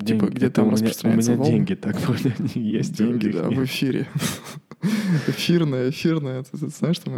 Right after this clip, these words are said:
Speaker 2: это? Ладно.
Speaker 1: Криптовалюта?
Speaker 2: М, я имел в виду, типа, эфирное вообще явление, деньги. Ну,
Speaker 1: А.
Speaker 2: вроде бы они как бы есть, а вроде как бы, что это такое вообще деньги?
Speaker 1: Ну да. Ладно,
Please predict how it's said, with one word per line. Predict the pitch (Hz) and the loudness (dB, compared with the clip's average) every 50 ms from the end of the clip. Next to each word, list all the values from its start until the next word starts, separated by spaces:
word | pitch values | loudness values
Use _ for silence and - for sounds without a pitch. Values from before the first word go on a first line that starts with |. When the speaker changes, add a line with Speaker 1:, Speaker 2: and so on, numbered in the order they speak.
| 120 | -6
Speaker 2:
это? | 147 - - - - - - _ _ _ - - _ _ _ _ _ _ _ _ _ _ _ _ _ _ _ _ _ - - - | -6 -8 -10 -18 -20 -20 -20 _ _ _ -20 -20 _ _ _ _ _ _ _ _ _ _ _ _ _ _ _ _ _ -14 -8 -6
Ладно. | - 101 - - - | -6 -6 -6 -6 -6
Speaker 1:
Криптовалюта? | - - 113 - - 110 110 123 143 180 180 - - - - - - | -4 -4 -2 0 2 2 4 4 2 2 0 -2 -6 -10 -10 -10 -8
Speaker 2:
М, | - - 139 - 131 156 160 156 151 147 147 156 156 147 147 147 147 143 | -8 -6 -6 -6 -4 -4 -4 -2 -2 -2 -2 -2 -2 -2 -2 -4 -4 -4
я | 143 143 147 143 | -2 -2 -2 0
имел | 143 139 135 131 | 0 0 0 0
в | |
виду, | 131 123 127 120 | 0 0 0 -2
типа, | 107 - - - - 120 107 | -4 -6 -8 -6 -4 -2 -2
эфирное | 104 - - 131 - - - - - - | -2 -2 -2 -2 -2 -2 -2 -2 -4 -4
вообще | - - - - - | -4 -6 -4 -4 -4
явление, | - - - 113 107 95 - - - | -4 -2 -2 -2 -2 -2 -2 -4 -4
деньги. | - - 110 110 - 95 - - _ - - - - - - | -4 -4 -4 -4 -4 -4 -8 -10 _ -20 -20 -20 -12 -4 2
Ну, | - | 2
Speaker 1:
А. | - | 4
Speaker 2:
вроде | 160 151 151 147 139 | 4 4 2 2 2
бы | 139 | 0
они | 139 139 131 | 0 0 0
как | - 143 - | -2 -2 -2
бы | - 135 131 | -2 0 0
есть, | 123 131 156 156 - | 2 2 0 0 0
а | - | -2
вроде | - 110 104 - | -2 -2 -2 -4
как | - - - - | -6 -8 -8 -10
бы, | - - | -8 -8
что | - - - | -6 -6 -6
это | - - | -6 -8
такое | - - - - | -10 -8 -6 -4
вообще | - - - 190 | -4 -4 -6 -6
деньги? | - - - - - _ _ - - - - | -6 -8 -8 -8 -14 _ _ -20 -14 -8 -6
Speaker 1:
Ну | 98 95 | -4 -4
да. | - 80 - - - - - - - - - - _ _ - - - - 202 214 - - | -4 -6 -8 -14 -20 -20 -20 -20 -20 -20 -20 -20 _ _ -6 -4 -2 -2 -2 -2 0 2
Ладно, | 107 117 - - - 87 | 4 4 4 2 0 -2